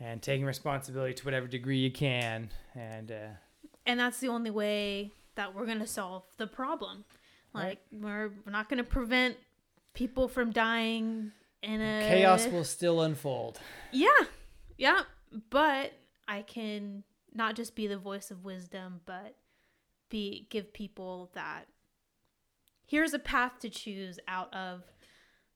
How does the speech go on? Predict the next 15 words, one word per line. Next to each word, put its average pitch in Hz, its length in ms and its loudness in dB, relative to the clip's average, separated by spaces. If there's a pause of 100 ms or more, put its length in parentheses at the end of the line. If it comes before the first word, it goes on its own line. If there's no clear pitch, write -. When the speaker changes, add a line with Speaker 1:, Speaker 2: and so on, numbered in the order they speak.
(100)
Speaker 2:
your 277 300 8
chaos, 220 580 -2
at 202 100 -4
least 202 280 -8
right 208 200 -2
now. 233 420 2
Speaker 1:
Right. 127 220 -2 (680)
Speaker 2:
And 285 180 4
<laughs> - 480 -16
Speaker 1:
Yeah, 135 320 2 (240)
yeah, 135 220 0
yeah. 131 240 0
That's 127 260 -8
really 180 160 0
good. 175 240 0